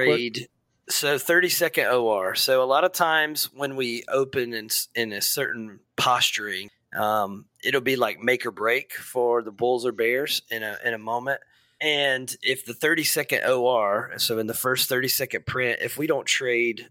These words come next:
Speaker 2: um, i-, if we only trade out one side,
Speaker 1: Mm-hmm.
Speaker 2: then that's, like, i-, thirty seconds into the market or two minutes into the market, that's a clue that we could have a strong trend. The second,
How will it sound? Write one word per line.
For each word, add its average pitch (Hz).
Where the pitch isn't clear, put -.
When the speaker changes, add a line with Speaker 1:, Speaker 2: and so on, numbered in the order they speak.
Speaker 2:
um, 98
i-, 127
if 139
we 139
only 156
trade 139
out 117
one 113
side, 82
Speaker 1:
Mm-hmm. 107
Speaker 2:
then 120
that's, 135
like, -
i-, 120
thirty 175
seconds 147
into 131
the 139
market 120
or 95
two 156
minutes 147
into 113
the 101
market, 104
that's 120
a 123
clue 131
that 73
we 123
could 127
have 117
a 104
strong 113
trend. 98
The 90
second, 139